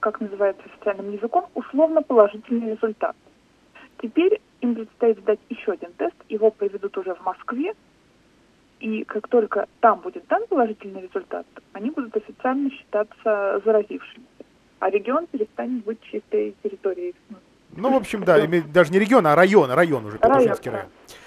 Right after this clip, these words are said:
Speaker 2: А, а, да, что касается того, что это за люди,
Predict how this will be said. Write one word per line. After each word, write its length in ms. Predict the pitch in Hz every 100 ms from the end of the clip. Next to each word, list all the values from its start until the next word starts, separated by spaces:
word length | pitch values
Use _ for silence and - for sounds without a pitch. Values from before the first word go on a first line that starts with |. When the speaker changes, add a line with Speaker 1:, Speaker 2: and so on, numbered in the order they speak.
| - - -
Speaker 2:
А, 200 | 135 131
а, 120 | 160 151
да, 220 | 175 147
что 320 | - - 311
касается 600 | 320 208 - 240 254 -
того, 420 | 185 180 190 240 170
что 400 | - - 254 -
это 480 | 196 208 208 202 190
за 380 | - 135 180 180 -
люди, 600 | 165 190 226 143 123